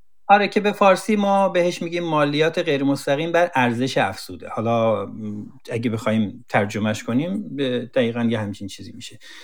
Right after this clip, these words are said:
یک چیزی هم وجود داره به اسم، مثلاً، اه، مالیات بر واردات که خب اون هم، اه، مبلغ قابل توجهیه که، اه، سال دو هزار و بیست تقریباً شش میلیارد،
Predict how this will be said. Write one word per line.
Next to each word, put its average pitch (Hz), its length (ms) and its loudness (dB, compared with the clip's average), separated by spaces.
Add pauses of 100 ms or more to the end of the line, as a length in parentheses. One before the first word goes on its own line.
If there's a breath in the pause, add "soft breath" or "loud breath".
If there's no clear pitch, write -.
(140 loud breath)
یک 233 160 8
چیزی 220 180 4
هم 208 200 6
وجود 190 220 0
داره 196 220 4
به 185 80 2
اسم، 190 420 2 (340 loud breath)
مثلاً، 160 320 2 (260)
اه، 139 320 2
مالیات 143 480 4
بر 139 140 6
واردات 127 640 8
که - 80 -20
خب 110 220 0
اون 123 140 2
هم، 113 480 0
اه، 101 340 -4 (260)
مبلغ 110 720 0 (320 soft breath)
قابل 107 260 0
توجهیه 113 640 -2
که، 135 400 -2 (160)
اه، 107 280 -4
سال 107 280 -2
دو 101 140 -6
هزار 98 300 -6
و 95 60 -6
بیست 117 460 -4
تقریباً 104 560 -4
شش - 480 -4
میلیارد، 104 600 0